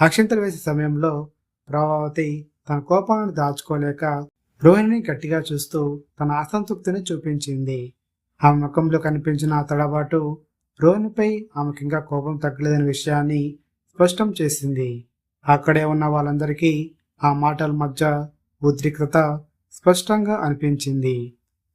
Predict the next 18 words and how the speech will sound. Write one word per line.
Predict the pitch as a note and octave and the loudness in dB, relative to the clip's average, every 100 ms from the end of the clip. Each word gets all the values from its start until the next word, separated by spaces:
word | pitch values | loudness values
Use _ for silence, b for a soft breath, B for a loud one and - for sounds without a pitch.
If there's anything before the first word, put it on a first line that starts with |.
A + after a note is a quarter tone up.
| _ E3 | _ 6
ఇతర | D#3+ A3+ | 6 6
పక్క | A3+ G#3+ - F#3+ D#3+ E3 - - | 4 0 2 2 2 -4 -10 -4
బాలు | C3+ D3+ D#3+ | 4 6 6
తీసుకున్న | D#3+ D3+ D3+ D3 D3 | 0 -4 -4 0 2
నిర్ణయం | C#3+ D3 D3+ D#3+ D3+ - _ _ - | 4 4 2 0 -2 -6 _ _ -2
అందర్నీ | F3 G3+ G3+ G#3 G#3+ G#3+ | 0 2 2 2 0 -2
ఆశ్చర్యపరిచింది. | C#3+ C#3+ D3+ D3+ D3+ C3+ - C3+ C3 A#2+ A#2+ - _ _ E3 | -4 -2 0 0 -2 -6 -4 -4 -2 -4 -10 -16 _ _ 6
పార్లల్ | F#3 G#3+ A3 A3 | 6 4 -2 -2
అమ్మ | D3+ D#3 | -2 0
ఫ్రాడ్ | D3+ D3+ D3+ D#3 D#3 | -2 0 0 0 -4
అనే | D3 | -6
వాస్తవాన్ని | C#3+ C#3+ - D#3 D3+ D3+ D#3 D3 D3 _ _ _ _ C#3 | -4 -6 -4 -4 -2 -2 -2 -4 -6 _ _ _ _ -2
బాలు | D#3 D#3+ E3 D#3 D3+ | 0 2 0 0 0
వెలుగులోకి | D3 D#3 D3+ | 2 0 -2
తెచ్చాడు. | D#3 C#3+ C#3+ C#3 C3 B2+ A#2+ - _ _ _ - | -4 -4 -4 -6 -6 -8 -12 -18 _ _ _ 4
తానెందుకు | D3+ D3 D3 D3+ E3 D#3 D#3 _ - | 6 6 0 0 2 0 -4 _ -4
మలేషియాలోకి | C#3+ D3 D3+ D3 D3 D3 D3 | 0 2 0 0 -2 0 -2
వెళ్ళాడో | C#3+ D3 D3 D3+ D3 | 0 0 0 -2 -4